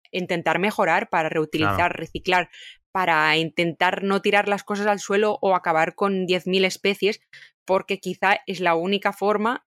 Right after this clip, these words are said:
Speaker 1: de conseguir que aún pueda respirar oxígeno, también tu gato o tu perro lo puede hacer, y a la vez podamos vivir ni que sea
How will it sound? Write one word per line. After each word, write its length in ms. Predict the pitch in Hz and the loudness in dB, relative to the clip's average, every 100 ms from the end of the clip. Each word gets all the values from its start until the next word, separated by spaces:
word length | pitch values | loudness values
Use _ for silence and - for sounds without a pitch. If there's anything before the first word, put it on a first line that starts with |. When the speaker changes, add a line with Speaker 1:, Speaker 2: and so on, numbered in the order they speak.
| - | -10
Speaker 1:
de 200 | 156 175 | -4 -2
conseguir 460 | 180 180 170 196 165 | -2 -2 0 0 0
que 80 | |
aún 160 | 143 151 | -4 -2
pueda 220 | 190 196 | 0 2
respirar 420 | 185 185 196 190 | 2 0 2 2
oxígeno, 680 | 185 - 214 214 208 233 285 | 2 0 -4 -2 0 0 -2
también 460 | - 139 160 160 147 | -4 -2 -2 -2 -4
tu 160 | 170 156 | -2 2
gato 260 | 185 185 | 2 0
o 60 | 175 | -4
tu 120 | 175 | -4
perro 200 | 196 196 | 0 2
lo 120 | 160 | 0
puede 180 | 143 175 | 0 0
hacer, 340 | 175 - 220 - - - | 0 2 0 0 -20 -12
y 120 | - 180 | 0 0
a 20 | |
la 80 | 151 | 0
vez 140 | 170 | -2
podamos 380 | 202 180 170 165 | 0 0 0 -2
vivir 200 | 170 185 | 0 0
ni 140 | 185 | -2
que 100 | 151 | -4
sea 320 | 156 165 180 | -2 0 0